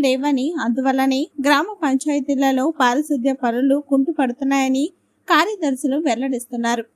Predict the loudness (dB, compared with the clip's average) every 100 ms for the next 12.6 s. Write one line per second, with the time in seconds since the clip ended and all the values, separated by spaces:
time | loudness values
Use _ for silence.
0 | _ _ 2 2 2 -4 -2 0 0 -2
1 | -2 -2 0 0 0 0 2 2 2 -2
2 | -2 -4 -2 -4 -2 -6 -4 -4 0 -2
3 | 0 -2 -2 -2 0 0 0 0 0 -2
4 | 0 -2 -2 -4 -2 0 0 0 -2 0
5 | 0 -2 -6 _ _ _ 4 4 2 -2
6 | 0 0 0 -2 -2 -2 -2 -2 0 0
7 | 0 0 0 0 -2 -2 -2 -2 0 0
8 | -2 -2 -2 -2 -2 -2 -4 -2 -4 -2
9 | -2 -2 -2 -4 -2 -4 -4 -6 -4 -2
10 | -2 -4 _ _ _ 2 2 2 0 0
11 | 0 0 -2 0 -2 0 0 0 0 0
12 | 0 0 0 0 0 0